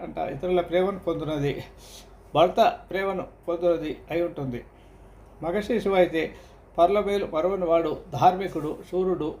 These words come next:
పుత్ర సంతానం కలవాడు అయి ఉంటాడు. నియమనిష్టలు కల-, కలిగి ఉంటాయి అతనికి. మంచి అందగాడు, మంచి భార్య లభిస్తుంది. వీరికి నేత్ర సంబంధమైన అనారోగ్య సమస్యలు ఉంటాయి.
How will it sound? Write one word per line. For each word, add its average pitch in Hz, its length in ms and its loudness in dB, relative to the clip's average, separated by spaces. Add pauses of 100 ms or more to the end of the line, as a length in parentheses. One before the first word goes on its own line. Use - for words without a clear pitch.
(140)
పుత్ర 170 180 -6
సంతానం 185 480 -2
కలవాడు 151 500 0 (220)
అయి 160 140 -2
ఉంటాడు. 139 400 0 (100)
నియమనిష్టలు 190 540 -2
కల-, 165 240 -4 (180)
కలిగి 165 180 -4
ఉంటాయి 156 400 2
అతనికి. 135 480 0 (540)
మంచి 165 240 -2
అందగాడు, 156 600 4 (540)
మంచి 190 220 -6
భార్య 185 280 4
లభిస్తుంది. 147 640 -4 (720)
వీరికి 185 280 4
నేత్ర 202 300 -2
సంబంధమైన 220 460 0
అనారోగ్య 180 440 0
సమస్యలు 175 520 -2
ఉంటాయి. 160 500 0